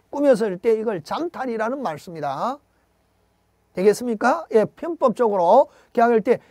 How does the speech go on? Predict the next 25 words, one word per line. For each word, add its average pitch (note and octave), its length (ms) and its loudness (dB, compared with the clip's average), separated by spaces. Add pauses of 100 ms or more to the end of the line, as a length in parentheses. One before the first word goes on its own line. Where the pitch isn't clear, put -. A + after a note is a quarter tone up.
이런 C#4 300 0
잠탈 D4+ 880 4
나오면은 B3 500 4 (300)
매매를 C4 540 6
정여로 C#4 1080 6
계약을 G#3+ 360 0
체결했다. A3 600 0 (160)
왜? G3+ 220 4
허가 C4 260 0
안 F#3 120 0
받으려고 G3+ 520 2 (160)
하면은 C#4 380 2 (180)
확정적 D#4 640 -4
무효가 G3 320 0
된다 D#3+ 320 -8
하는 D#3 200 -16
거. D#3+ 440 -8 (640)
되겠습니까? A3 800 0 (260)
자, A#3+ 240 6
허가를 B3+ 460 4
배제하거나 G#3 1300 -2 (480)
잠탈할 C4+ 540 4
목적으로 B3 460 0
체결된 A3 540 -4
계약, G#3 600 4